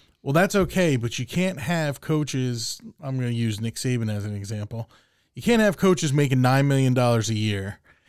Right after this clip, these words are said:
and you can't have, and that's just on a salary, forget about <laughs> endorsements and camps,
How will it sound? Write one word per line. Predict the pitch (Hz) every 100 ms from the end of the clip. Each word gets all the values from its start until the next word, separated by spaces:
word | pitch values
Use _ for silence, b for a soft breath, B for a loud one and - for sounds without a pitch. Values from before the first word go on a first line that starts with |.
| b b -
and | 143 131
you | 113
can't | 151 151 147
have, | 147 147 139 131 123 117 - _
and | 147 147
that's | 147 -
just | 135
on | 143 120
a |
salary, | 104 - 139 117 101 104
forget | - 120 117
about | 107 107 110
<laughs> | 110
endorsements | 110 120 113 107 95 107 - B B B B B
and | 117 117
camps, | - 120 107 113 -